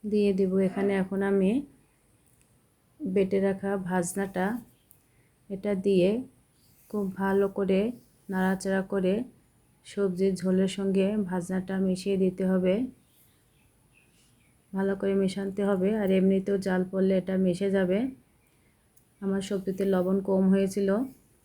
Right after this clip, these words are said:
তাই আমি আরেকটু লবণ দিয়ে নিলাম। এই সবজিটা খেতে এত ভালো লাগে যে আপনারা একবার খেলে তবে এর মজা বুঝবেন। আমি দিয়ে দিলাম ভেজে রাখা জিরার গুঁড়া।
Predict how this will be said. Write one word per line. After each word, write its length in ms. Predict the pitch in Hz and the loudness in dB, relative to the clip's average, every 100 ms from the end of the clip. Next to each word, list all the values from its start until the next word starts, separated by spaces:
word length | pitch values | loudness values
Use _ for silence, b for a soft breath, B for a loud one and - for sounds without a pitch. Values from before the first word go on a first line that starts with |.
| _ 190 | _ -2
তাই 120 | 190 | 0
আমি 200 | 185 185 190 | 2 2 2
আরেকটু 360 | 180 185 185 202 | 2 0 0 0
লবণ 300 | 185 175 190 | 0 2 2
দিয়ে 160 | 185 190 | 4 4
নিলাম। 360 | 190 190 180 226 262 - _ _ _ - - b b b b _ - | 4 4 2 2 0 -4 _ _ _ -20 -20 b b b b _ -6
এই 120 | 185 | -4
সবজিটা 440 | - 196 190 190 202 196 | -2 -2 -2 -4 -4 -4
খেতে 300 | 196 196 196 185 | -8 -4 -4 -4
এত 220 | 202 196 214 196 | -6 -4 -2 0
ভালো 240 | 190 185 190 | 4 4 4
লাগে 320 | 190 180 190 | 4 2 0
যে 120 | 190 190 | 0 -2
আপনারা 360 | 185 190 185 190 | -2 -2 0 0
একবার 300 | 175 180 190 190 | -2 -2 -4 -4
খেলে 340 | 190 185 196 254 B B B _ - | 0 2 2 0 B B B _ -4
তবে 240 | 190 190 196 | 0 2 4
এর 100 | 196 | 4
মজা 340 | 185 175 185 | 2 2 0
বুঝবেন। 560 | 185 180 170 175 190 214 262 - _ _ - | 0 0 -4 -2 2 4 2 0 _ _ -4
আমি 160 | 196 190 185 | 2 2 4
দিয়ে 220 | 190 185 | 4 4
দিলাম 320 | 190 190 190 254 262 B B B _ _ _ _ _ _ _ _ _ | 4 2 2 0 -2 B B B _ _ _ _ _ _ _ _ _
ভেজে 400 | 185 185 190 190 | -4 2 2 4
রাখা 260 | 185 180 196 | 2 2 -2
জিরার 360 | 185 185 180 185 | 0 2 4 2
গুঁড়া। 300 | 185 185 | 2 2